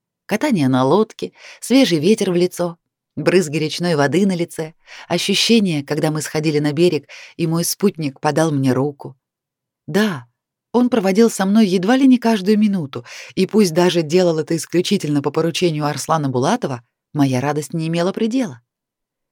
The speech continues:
Главное, что я могла беспрепятственно смотреть на него, время от времени даже прикасаться,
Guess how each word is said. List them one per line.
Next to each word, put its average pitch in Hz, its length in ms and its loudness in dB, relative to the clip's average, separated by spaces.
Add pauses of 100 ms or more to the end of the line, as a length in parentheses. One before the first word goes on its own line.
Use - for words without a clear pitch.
(160)
Главное, 262 500 4
что - 180 -2
я 226 320 0
могла 151 400 -2
беспрепятственно 151 800 -4
смотреть 147 480 -6
на 135 60 -4
него, 135 340 -6 (640)
время 160 320 2
от 151 100 -8
времени 160 360 0
даже 151 240 -2
прикасаться, 147 800 -8